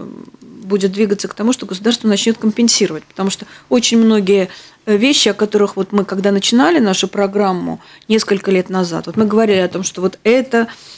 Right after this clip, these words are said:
государство не компенсирует, давайте будем собирать деньги. Делали публикации, устраивали какие-то общественные дискуссии. И сейчас вот мы смотрим, что уже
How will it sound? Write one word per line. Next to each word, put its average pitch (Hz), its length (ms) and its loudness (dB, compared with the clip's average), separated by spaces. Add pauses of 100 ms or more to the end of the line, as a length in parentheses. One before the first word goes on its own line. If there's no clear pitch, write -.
(440)
государство 233 480 2
не 220 100 2
компенсирует, 220 680 2
давайте 214 480 0
будем 226 360 0 (260)
собирать 220 460 0
деньги. 175 400 0
Делали 220 380 2
публикации, 202 840 0
устраивали 214 440 0
какие-то 208 420 -2
общественные 202 420 -2
дискуссии. 196 500 -4 (260)
И 208 60 -2
сейчас 262 300 0
вот 233 120 -4
мы 240 100 4
смотрим, 262 400 0
что - 240 -4 (300)
уже 214 580 2